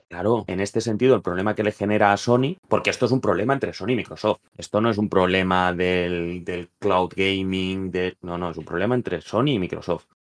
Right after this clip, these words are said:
Sony tiene los acuerdos de publicidad y de marketing con Call of Duty y la gran mayoría de los jugadores de PlayStation juegan al Call of Duty o juegan al fifa. Y mucha gente se compra por eso,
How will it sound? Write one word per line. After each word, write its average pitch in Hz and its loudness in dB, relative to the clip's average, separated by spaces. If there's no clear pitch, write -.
Sony 117 2
tiene 113 4
los 90 2
acuerdos 104 4
de 95 4
publicidad 95 4
y 92 2
de 90 -4
marketing 95 0
con 87 -4
Call 101 4
of 87 -2
Duty 127 0
y 98 2
la 98 4
gran 110 4
mayoría 95 2
de 98 -2
los 90 -2
jugadores 95 2
de 90 0
PlayStation 92 0
juegan 92 2
al 82 -12
Call 95 2
of 92 2
Duty 151 0
o 92 2
juegan 202 2
al 82 -2
fifa. 82 -6
Y 85 -8
mucha 85 -6
gente 101 -2
se 92 -2
compra 82 -4
por 87 -2
eso, - -2